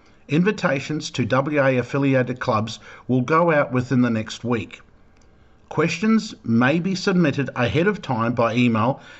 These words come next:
and details will be advised in the invitation email. This has been Chris, V K three F Y, on behalf of the board of the Wireless Institute of Australia for V K one W A A National News.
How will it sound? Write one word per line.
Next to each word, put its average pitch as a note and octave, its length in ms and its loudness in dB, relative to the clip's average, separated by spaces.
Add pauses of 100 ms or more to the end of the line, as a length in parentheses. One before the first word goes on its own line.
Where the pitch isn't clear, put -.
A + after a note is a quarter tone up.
(120)
and B2+ 160 0
details F3+ 580 2
will C#3+ 140 0
be B2 220 2
advised B2+ 540 -2
in A#2+ 120 0
the A2+ 100 2
invitation A#2+ 580 -2
email. A2 440 0 (880)
This E3+ 140 -2
has G3 120 -2
been B2+ 460 0
Chris, - 380 -4
V B2 180 -2
K A#2+ 280 -2
three F#3+ 340 -2
F D#3 160 -6
Y, A2+ 280 -2 (300)
on B2 100 2
behalf C3+ 380 -4
of D#3+ 60 -2
the D3+ 80 0
board A#2 340 -2
of G#2 80 -4
the A2+ 80 0
Wireless C3 460 0
Institute C#3+ 500 -2
of C#3+ 80 0
Australia A2 480 -2 (320)
for - 180 -4
V C#3+ 200 -2
K D3 260 0
one B2+ 540 0
W C3+ 280 0
A C3 140 4
A A2 320 -2
National A#2 480 -2
News. A2+ 540 0